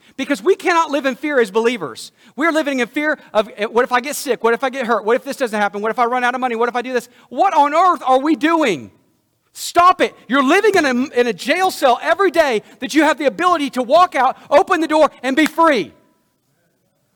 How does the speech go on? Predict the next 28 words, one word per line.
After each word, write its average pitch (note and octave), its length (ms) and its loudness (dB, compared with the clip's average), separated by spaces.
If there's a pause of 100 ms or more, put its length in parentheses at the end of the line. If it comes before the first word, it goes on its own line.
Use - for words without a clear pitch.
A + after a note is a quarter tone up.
(140)
But D4 80 0
the F#4 80 2
problem A4 460 4
is D#4+ 180 0
you're F4+ 80 6
gonna E4 160 2
have E4 200 2
to E4 40 -8
go E4 140 2
back D#4 180 4
to D4+ 80 -6
Sunday F#4+ 360 0
school - 220 -2
to D4 60 -2
figure D4 260 2
out C#4+ 100 4
how B3+ 100 4
to C#4 100 0
do A#3+ 220 0
it. A#2 120 -8 (1900)
You're D4 160 0
gonna G4 160 4
have A#4 180 2
to F#4+ 80 0
go G#4 160 2
back F#4+ 280 2
to F#4 100 2
realizing D4+ 500 4